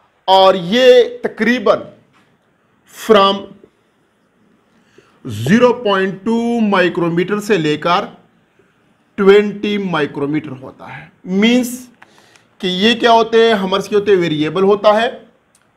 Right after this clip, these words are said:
ज़ीरो पॉइंट टू से लेकर ज़ीरो क्या होता है? ट्वेंटी माइक्रोमीटर तक होता है। For example, ह्यूमन को अगर हम ले लें,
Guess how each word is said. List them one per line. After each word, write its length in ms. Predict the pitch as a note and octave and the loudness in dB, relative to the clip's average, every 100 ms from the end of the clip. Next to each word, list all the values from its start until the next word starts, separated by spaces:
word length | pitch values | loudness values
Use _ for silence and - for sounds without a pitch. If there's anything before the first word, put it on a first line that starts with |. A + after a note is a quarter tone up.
| - | -20
ज़ीरो 360 | G#2+ C#3 A3+ | -10 2 2
पॉइंट 360 | A#3+ G#3+ F#3+ F3+ | 4 2 -2 -2
टू 120 | G#3+ | -6
से 160 | G#3+ G3 | -4 -4
लेकर 580 | E3 E3+ E3+ G#3 G#3+ - _ _ _ _ _ _ | -4 -4 0 -2 -2 -10 _ _ _ _ _ _
ज़ीरो 460 | A#2 G#2+ D3+ A3+ A3+ | -20 -10 -2 2 2
क्या 160 | A#3 | 2
होता 140 | A3 A3 | 0 -2
है? 120 | G#3+ | -2
ट्वेंटी 440 | F#3+ G#3+ G#3 G#3+ | 0 0 -2 -6
माइक्रोमीटर 720 | G3+ E3 D#3 D3+ D#3+ E3 F3 | -4 -2 -2 -4 -4 -4 -4
तक 260 | F#3 F3 - | -6 -6 -6
होता 260 | D3+ C#3 A#2 | -10 -6 -6
है। 100 | G2 - - | -8 -16 0
For 140 | B3+ C4+ | 4 4
example, 640 | C4+ F3+ G3+ - G3+ B3 - - _ _ _ _ - | 2 2 2 2 0 -2 -6 -20 _ _ _ _ -16
ह्यूमन 580 | C3 D#3+ A3 A#3+ C4+ C4 | -6 0 2 6 4 6
को 100 | A#3+ | 2
अगर 180 | G3 | 4
हम 160 | F#3+ G3 | 2 2
ले 160 | F3+ F3+ | 0 0
लें, 320 | G3+ A#3+ | 0 -2